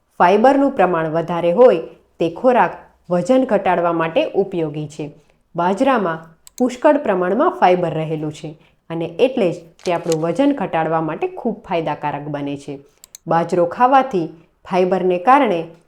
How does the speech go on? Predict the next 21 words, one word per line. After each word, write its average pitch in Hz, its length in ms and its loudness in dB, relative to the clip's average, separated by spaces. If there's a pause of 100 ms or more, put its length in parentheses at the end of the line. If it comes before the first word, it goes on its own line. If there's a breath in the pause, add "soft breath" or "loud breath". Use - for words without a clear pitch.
(160)
લાંબા 180 380 2
સમય 233 320 -2
સુધી 185 300 -2
પેટ 247 360 2
ભરેલું 170 400 -2
લાગે 151 320 -6
છે 156 280 -14 (280 soft breath)
અને 165 160 -6
એટલે 233 500 -2
જ - 220 -16 (160)
જે 175 80 -4
વારે 160 340 4
વારે 277 240 6
ખાવાની 180 500 -2
ટેવ 175 260 -2
છે 202 380 -2 (200 loud breath)
તે 175 100 -4
તેનાથી 165 460 -2 (100)
ઓછી 185 340 2
થાય 208 260 -4
છે 220 340 -2